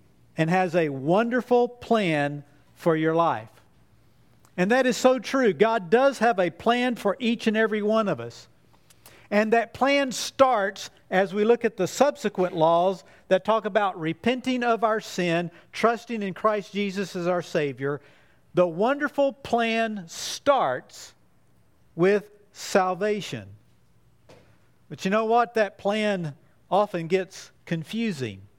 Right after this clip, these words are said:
As a new follower of Jesus Christ, things happen that,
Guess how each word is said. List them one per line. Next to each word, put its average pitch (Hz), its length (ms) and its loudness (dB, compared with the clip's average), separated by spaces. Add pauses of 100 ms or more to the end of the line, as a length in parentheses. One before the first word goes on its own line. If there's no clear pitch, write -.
(1160)
As 160 180 0
a 160 80 -6
new 196 200 -2
follower 185 600 0
of 139 160 -2
Jesus 170 440 -4
Christ, 185 500 -2
things 196 320 -4
happen 185 360 -2
that, 139 260 -6